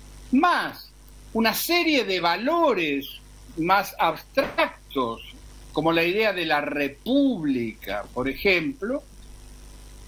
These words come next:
eh, son productos de un adoctrinamiento sistemático del Estado sobre sus propios ciudadanos, y en el caso específico de la Argentina,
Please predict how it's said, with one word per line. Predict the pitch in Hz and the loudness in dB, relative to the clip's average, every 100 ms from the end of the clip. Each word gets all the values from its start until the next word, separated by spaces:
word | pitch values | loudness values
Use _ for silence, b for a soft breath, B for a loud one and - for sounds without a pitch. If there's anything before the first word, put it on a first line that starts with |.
| - | -2
eh, | 247 247 | 0 2
son | - - 370 381 | 0 2 2 2
productos | 269 254 370 - 247 190 | 2 2 0 0 0 2
de | |
un | 302 339 - - | 0 -2 -2 2
adoctrinamiento | 185 165 185 185 - 180 170 180 247 359 359 202 | 2 2 0 0 -2 0 2 0 0 -2 -2 0
sistemático | 170 - 165 - 170 196 359 349 - 143 120 147 | 0 0 -2 0 0 2 2 0 0 -2 2 0
del | 156 190 | 2 0
Estado | 190 - 320 254 175 190 B B B | -2 0 2 4 0 -4 B B B
sobre | - - 302 202 165 147 - - | -2 4 4 4 -2 -4 -8 -14
sus | - 202 - | -4 -4 0
propios | 320 359 381 277 220 - - | 2 2 2 -2 -2 -4 -8
ciudadanos, | - 208 220 240 233 180 175 196 - - | -2 2 2 2 2 0 -4 -8 -10 -8
y | 190 | 0
en | 202 | 0
el | 208 - | 0 0
caso | 349 320 277 | 0 2 -2
específico | - 202 - 277 254 202 208 | -2 -2 0 -2 -2 0 2
de | 202 | 2
la | 202 | 2
Argentina, | 202 262 277 254 175 170 208 | 0 -2 0 0 2 0 -2